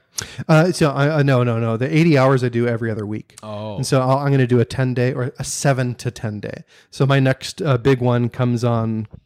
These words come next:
Speaker 1: uh, Christmas is gonna be my cheat day. I get one cheat day a month. And then the twenty-sixth through the first of January, I'll just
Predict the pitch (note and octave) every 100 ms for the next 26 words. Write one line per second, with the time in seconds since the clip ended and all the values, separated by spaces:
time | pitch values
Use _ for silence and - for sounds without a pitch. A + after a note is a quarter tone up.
0 | _ C#3+ A#2+ - E3 - C#3+ C3+ B2+ C3
1 | B2 A#2 - F3+ F#3+ G3+ G3 _ _ C3
2 | B2+ C3+ B2 A#2+ C#3 B2+ A#2+ A#2 D3 E3
3 | - _ _ _ _ C3+ B2+ A#2+ A#2+ A#2
4 | B2 - D3 C#3 - C#3+ - - - -
5 | C#3 A#2 A2 - C3 - C#3 A#2+ A#2+ -
6 | C3+ B2+ C3+ D3+ F3 - _ _ - B2
7 | -